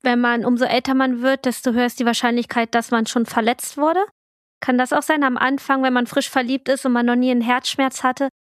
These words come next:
dass man da ein bisschen naiver an die ganze Sache rangeht? Oder was heißt naiver, aber unberührter, dass man offener ist, sich mehr traut?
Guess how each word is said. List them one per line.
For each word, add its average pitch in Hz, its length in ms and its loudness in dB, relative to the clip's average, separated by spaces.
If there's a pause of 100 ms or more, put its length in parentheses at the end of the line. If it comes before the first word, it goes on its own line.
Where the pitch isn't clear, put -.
(100)
dass 247 220 -4
man 233 140 2
da 233 60 2
ein 233 100 2
bisschen 247 280 0
naiver 247 380 0
an 269 100 2
die 262 60 -2
ganze 254 300 -2
Sache 254 320 -2
rangeht? 254 300 0
Oder 220 160 -4
was 220 120 -6
heißt 240 160 -8
naiver, 240 220 0
aber 226 160 2 (380)
unberührter, 302 840 2
dass 262 220 -2
man 247 160 0
offener 277 500 0
ist, - 340 -4
sich 254 180 -4
mehr 247 160 2
traut? 262 380 -2